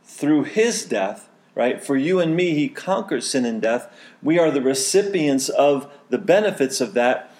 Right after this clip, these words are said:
Jesus was indeed heading toward a triumphant event, right? Though to him personally, it's his crucifixion, okay?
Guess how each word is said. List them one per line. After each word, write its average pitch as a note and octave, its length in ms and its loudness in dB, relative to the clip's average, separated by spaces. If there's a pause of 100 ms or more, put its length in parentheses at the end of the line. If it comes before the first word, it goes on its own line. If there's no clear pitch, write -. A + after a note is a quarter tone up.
(180)
Jesus G3 520 -2
was D#3+ 280 2
indeed D#3 500 0
heading C#3 480 0 (240)
toward C3 520 0 (420)
a B2 200 0
triumphant A#2 840 -4 (280)
event, B2 600 -6 (640)
right? G#2+ 240 -4
Though C3 380 2 (200)
to B2 120 -4
him C3 260 0
personally, A#2+ 500 -4
it's G#2+ 180 -10
his A2+ 200 -8
crucifixion, - 880 -10 (880)
okay? A2 320 -6